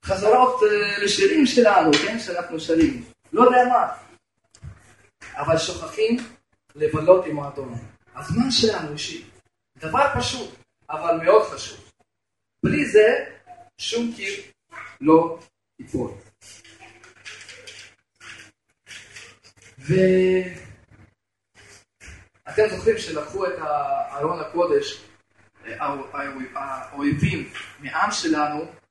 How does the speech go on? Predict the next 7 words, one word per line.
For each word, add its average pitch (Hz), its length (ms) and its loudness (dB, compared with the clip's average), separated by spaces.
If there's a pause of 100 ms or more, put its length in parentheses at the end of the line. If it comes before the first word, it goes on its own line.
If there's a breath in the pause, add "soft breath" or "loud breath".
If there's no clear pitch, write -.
(460)
הם 170 340 -6
הפסיקו 160 540 -6
לנצח. 151 680 -10 (1000)
כי - 140 -4
בזה - 280 -4
היה - 220 -10
כוח, - 260 -2